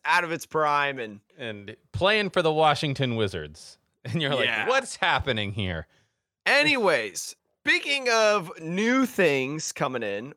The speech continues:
Speaker 1: there is a new mechanic coming soon to the Pokemon trading card game that is going to be released by, or, I mean, announced, I should say, by Creatures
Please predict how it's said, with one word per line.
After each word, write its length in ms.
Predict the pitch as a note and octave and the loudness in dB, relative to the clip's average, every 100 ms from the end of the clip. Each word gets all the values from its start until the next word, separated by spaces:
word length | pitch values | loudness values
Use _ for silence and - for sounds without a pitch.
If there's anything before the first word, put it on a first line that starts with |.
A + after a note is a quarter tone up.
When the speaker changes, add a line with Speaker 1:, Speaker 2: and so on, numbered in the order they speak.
| _ | _
Speaker 1:
there 320 | C3 E3+ F#3+ | -2 0 2
is 120 | G3+ F3+ | 2 2
a 140 | F#3+ | 0
new 340 | F3 F3 B3+ | -2 -4 -4
mechanic 520 | D4 A#3 - F3 E3+ - | -2 -2 0 0 0 -4
coming 420 | D#3+ D3 C3+ B2+ | -6 -4 -8 -8
soon 500 | - B2 A2+ A2 A#2+ | -8 -8 -10 -12 -14
to 200 | - A2 | -12 -10
the 180 | G#2+ G#2 | -8 -8
Pokemon 520 | A#2+ G#2+ G#2+ G2 G2 | -8 -6 -4 -4 -6
trading 500 | - A2 G2+ F#2+ F#2 F#2+ | -8 -4 -4 -4 -10 -8
card 260 | G2 F#2 | -6 -6
game 220 | G2 G#2 | -8 -4
that 100 | B2 | -2
is 160 | B2 B2+ | -2 -2
going 260 | E3 A3 B3 | -2 -2 -2
to 100 | G#3 | -4
be 160 | G#3 | -4
released 720 | F#3 E3 D#3 F#3 A3 - - - C3 | -2 -2 0 -2 -4 -4 -8 -18 -10
by, 400 | B2 D#3+ E3+ - | 0 2 2 -2
or, 260 | C3+ C#3 - | 0 0 0
I 60 | C#3 | -2
mean, 240 | D3+ C#3 - E2 | -2 -4 -6 -4
announced, 720 | D3 D#3+ G#3+ D3+ A#2+ - - | -2 2 2 2 0 -2 -2
I 80 | |
should 240 | G#2 G#2+ F#2+ | -4 -6 -8
say, 240 | F#2 E2+ - _ _ _ _ _ _ _ _ _ _ - | -10 -10 -14 _ _ _ _ _ _ _ _ _ _ 0
by 180 | D#3+ | 0
Creatures 960 | E3+ - F3+ A#3+ B3 - G#2+ A2+ - | 0 -6 0 0 0 -2 -2 -4 -6